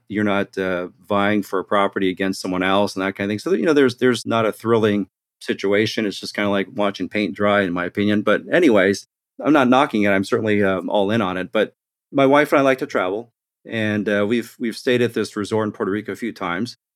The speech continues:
just as a side benefit, and, um, uh, have not been to the coffee farm in Panama, but we did go to the, the resort in Costa Rica, which was very beautiful and very nice. And it's just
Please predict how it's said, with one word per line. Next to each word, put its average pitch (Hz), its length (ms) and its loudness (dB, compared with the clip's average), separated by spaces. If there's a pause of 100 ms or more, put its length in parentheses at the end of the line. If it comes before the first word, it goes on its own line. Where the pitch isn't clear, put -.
(120)
just 95 200 -6
as 95 120 -4
a 92 60 -12
side 92 300 -4
benefit, 92 480 -4
and, 92 260 -6
um, 92 440 -2 (300)
uh, 95 140 -14
have 110 220 0
not 113 200 0
been 110 140 0
to - 80 -4
the 104 60 -6
coffee 101 320 -2
farm 98 240 -2
in 87 80 -4
Panama, 101 400 0
but 107 220 0
we 120 120 0
did 117 220 0
go 113 160 4
to - 120 -8
the, 101 180 0 (100)
the 104 240 0
resort 98 420 0
in 101 140 -4
Costa 95 340 -6
Rica, 117 320 -2
which 107 180 -4
was 87 120 -8
very 95 240 -2 (100)
beautiful 107 380 -2
and 101 80 -4
very 90 160 -4
nice. 104 280 -2
And 95 80 -6
it's - 140 -10
just - 180 -10